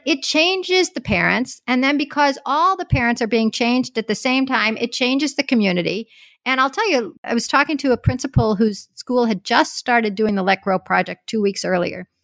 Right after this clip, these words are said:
And she said that when she was driving home on Friday afternoon, after the, the project had begun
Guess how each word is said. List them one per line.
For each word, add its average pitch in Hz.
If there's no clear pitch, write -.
And 220
she 359
said 208
that 220
when 208
she -
was 320
driving 240
home 202
on 180
Friday 196
afternoon, 190
after 175
the, 170
the 170
project 170
had 180
begun 170